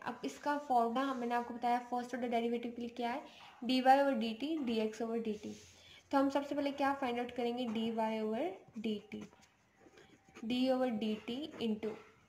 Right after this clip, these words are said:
हम वाई की जो value है ये वाली put कर देंगे यहाँ पे, टी स्क्वायर प्लस वन। ये आपका step one होगा, डीवाई over dt find out करना।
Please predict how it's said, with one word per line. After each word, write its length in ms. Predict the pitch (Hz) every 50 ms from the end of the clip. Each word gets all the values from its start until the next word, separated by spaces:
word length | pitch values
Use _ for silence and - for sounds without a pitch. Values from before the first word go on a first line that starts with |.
| _ _ -
हम 180 | 262 247 240 233
वाई 240 | 233 220 214 220 220
की 180 | - 269 269
जो 120 | 262 277 254
value 460 | 233 233 208 202 208 214 220 247 269
है 240 | 254 240 226 226 254 269 240 226
ये 120 | 226 226 226
वाली 320 | 226 220 220 220 262 339 349 - - -
put 220 | 233 226 233 -
कर 120 | - 220 214 214
देंगे 220 | 220 220 214 214 220
यहाँ 260 | 220 214 202 202 202 202 -
पे, 160 | 262 302 330 - -
टी 140 | 240 233 220
स्क्वायर 320 | 214 - - - 233 226
प्लस 440 | 220 220 233 220 220 214 214 - - - _ _ - 233
वन। 260 | 233 202 202 202 208 - - - - - - - - _ - - - - -
ये 80 | 262 262
आपका 220 | 247 254 262 294
step 420 | 294 294 - - 233 240 233 - -
one 260 | 247 240 233 240 240 233
होगा, 340 | 208 202 202 208 208 202 208 - - - - - - 233
डीवाई 400 | 214 247 247 240 254 254 254 254
over 160 | 254 262 262 220
dt 340 | 220 220 214 - 240 277 330 320 -
find 240 | 254 208 202 202 208
out 160 | 208 202 -
करना। 320 | - 208 202 202 233 -